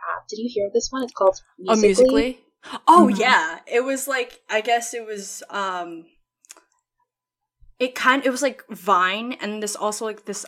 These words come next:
Speaker 2: other app called, like, Dubsmash. I don't know if you know what Dubsmash
Speaker 1: No.
Speaker 2: is, but, like, yeah, I kind of thought, like, Musical.ly was kind of, like, the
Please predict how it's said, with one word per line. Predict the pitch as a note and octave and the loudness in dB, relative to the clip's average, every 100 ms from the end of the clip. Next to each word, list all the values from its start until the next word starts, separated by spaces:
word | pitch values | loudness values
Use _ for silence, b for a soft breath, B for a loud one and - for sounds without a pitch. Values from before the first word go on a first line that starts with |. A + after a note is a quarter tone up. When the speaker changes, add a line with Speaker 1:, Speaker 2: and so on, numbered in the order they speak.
| - | -6
Speaker 2:
other | G3 G3 F#3+ | -4 -2 -2
app | F3 F3 - | -4 -4 -6
called, | G#3 G3 | -6 -4
like, | F#3 E3+ - | -6 -8 -10
Dubsmash. | F3 F3 - A3+ A3 A3+ - | -8 -8 -10 -8 -6 -6 -6
I | - G#3 | -4 -4
don't | A3+ | -4
know | G#3 | -6
if | G3+ - | -8 -10
you | F#3 F3+ | -14 -12
know | F#3 F3+ | -8 -6
what | E3+ - | -8 -10
Dubsmash | F3 F3 F3+ F#3 - F#3+ | -10 -8 -10 -12 -8 -6
Speaker 1:
No. | - | -4
Speaker 2:
is, | F3+ E3+ G3 | -6 -8 -12
but, | - | -14
like, | - F2+ - B B B - | -12 -14 -14 B B B 2
yeah, | B3+ B3+ G3 - - | 8 8 6 2 2
I | B3 C4 | 2 2
kind | - C4+ B3+ C4 | -4 -4 -2 0
of | C#4 | -2
thought, | - - - A3 G#3+ G#3 | -6 -16 0 6 6 6
like, | G#3+ G3 | 0 -4
Musical.ly | G3+ G3 G#3 G3+ | -6 -8 -8 -6
was | G3 F#3 | -4 -4
kind | - F#3+ | -4 -4
of, | F#3+ | -4
like, | F#3+ F3 F3 - - | -6 -8 -10 -14 -6
the | F#3 F3+ F3 | -2 -2 -4